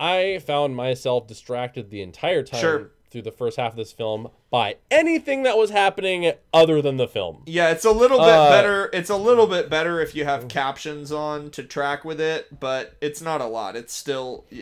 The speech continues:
Speaker 2: you can still get easily
Speaker 1: There is
Speaker 2: lost.
Speaker 1: so little happening on screen at any
Speaker 2: Yeah.
Speaker 1: given point that it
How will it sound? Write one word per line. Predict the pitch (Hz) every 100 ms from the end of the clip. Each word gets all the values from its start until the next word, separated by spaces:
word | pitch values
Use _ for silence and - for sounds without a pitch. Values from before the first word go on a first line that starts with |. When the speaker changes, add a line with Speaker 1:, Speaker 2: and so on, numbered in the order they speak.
| 107
Speaker 2:
you | 143 147
can | 147 151 131
still | - 131
get | 120 113
easily | 104 - 139
Speaker 1:
There | 170 214 226
is | 214 - -
Speaker 2:
lost. |
Speaker 1:
so | - - - 208 220
little | 247 247 190 202 196
happening | 151 156 143 - 135 117 107 107
on | 120 120 117
screen | - - 117 110
at | 104
any | 95 113
Speaker 2:
Yeah. | 131 131 113 82 82
Speaker 1:
given | 76
point | 87 85 _ _ _ _ _
that | 110 123 131 127 127 - - - - _ _ _ _ _ _ _ _
it | 135 139 127 123